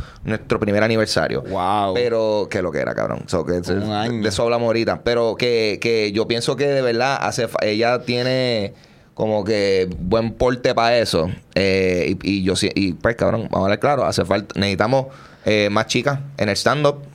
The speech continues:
Speaker 1: necesitamos
Speaker 2: Una
Speaker 1: más voces femeninas,
Speaker 2: representación
Speaker 1: necesitamos
Speaker 2: más.
Speaker 1: más perspectiva,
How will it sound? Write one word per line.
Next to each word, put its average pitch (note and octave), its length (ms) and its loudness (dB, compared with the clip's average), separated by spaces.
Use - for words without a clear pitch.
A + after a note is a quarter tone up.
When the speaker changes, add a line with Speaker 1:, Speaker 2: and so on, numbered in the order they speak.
Speaker 1:
necesitamos G2+ 420 0
Speaker 2:
Una A#2 100 2
Speaker 1:
más A#2 80 -2
voces A#2+ 240 0
femeninas, A#2 140 0
Speaker 2:
representación C3+ 60 -2
Speaker 1:
necesitamos G2+ 340 0
Speaker 2:
más. A#2+ 60 0
Speaker 1:
más B2 120 2
perspectiva, C3+ 840 0